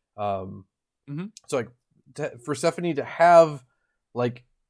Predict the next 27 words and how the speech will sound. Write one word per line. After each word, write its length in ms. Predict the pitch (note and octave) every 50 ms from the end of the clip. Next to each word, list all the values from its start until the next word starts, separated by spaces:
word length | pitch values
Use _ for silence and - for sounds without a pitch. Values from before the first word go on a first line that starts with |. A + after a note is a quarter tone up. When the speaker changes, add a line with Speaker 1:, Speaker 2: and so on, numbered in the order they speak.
| _ _ _ _ _ _ _ _ _ _
Speaker 1:
more, 880 | A#2 A#2 A#2+ B2 B2+ C3 C3+ C3+ C#3 C#3 C#3+ C#3+ C#3 C#3 C3+ C3+ C3 -
like, 240 | - B2+ B2 A#2 -
involved 600 | - C3+ B2+ A#2+ A2+ - B2 B2+ B2+ A#2+ A#2 A2+ G#2+
gameplay 420 | C3+ C#3+ C#3+ C#3 B2 B2 A#2 A2
attached 420 | G#2 A2 G#2+ G2+ G2 - - - -
to 100 | G#2+ G2+
it, 120 | G2 G2 -
like, 140 | - A#2 G#2 -
oh, 140 | - G2 - - - - _ _ _ _ _ _ _ _ _ _ _ _ _ _ _ _ _
that 140 | - B2 B2
was 160 | B2 A#2+ A#2+
so 160 | - C#3 C3
exciting 420 | C3 B2 - - C3 C3 C3+ C3+ B2+
to 80 | B2+
me, 140 | A#2+ C3 B2+
and 80 | B2 B2
yeah, 140 | A2+ - - - _ -
I 100 | - A#2+
think 240 | A#2+ B2+ C#3 C3+ B2
that's 240 | C#3+ C3+ B2+ B2 B2+
why 260 | A#2 A#2 A#2+ B2+ B2+
it 200 | B2 A#2 - -
pushed 260 | - C3 A#2+ - -
it 60 | A#2 A2+
over 220 | A2+ A2+ G#2+ G#2+
Anodyne 400 | A2 A2 A2 A2 A2 G#2+ G#2+ G#2+
two 240 | - C#3+ D3 D3+ D3